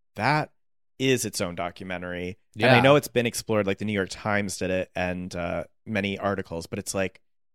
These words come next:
Speaker 1: yeah, there's so many of these parts of this that are, like, the extent to which that she was, like, blacklisted and, like, what that did to her career is its own story. So
Speaker 2: Yeah.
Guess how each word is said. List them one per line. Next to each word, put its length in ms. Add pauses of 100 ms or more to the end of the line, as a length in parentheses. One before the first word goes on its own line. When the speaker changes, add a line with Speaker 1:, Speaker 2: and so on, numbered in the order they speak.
(100)
Speaker 1:
yeah, 260
there's 200
so 160
many 160
of 100
these 160
parts 400
of 100
this 220
that 140
are, 80
like, 160 (640)
the 80
extent 520
to 160
which 300
that 140
she 520
was, 340
like, 180
blacklisted 800
and, 180
like, 200 (920)
what 280
that 180
did 200
to 100
her 140
career 580 (560)
is 160
its 100
own 180
story. 520 (260)
So 180
Speaker 2:
Yeah. 320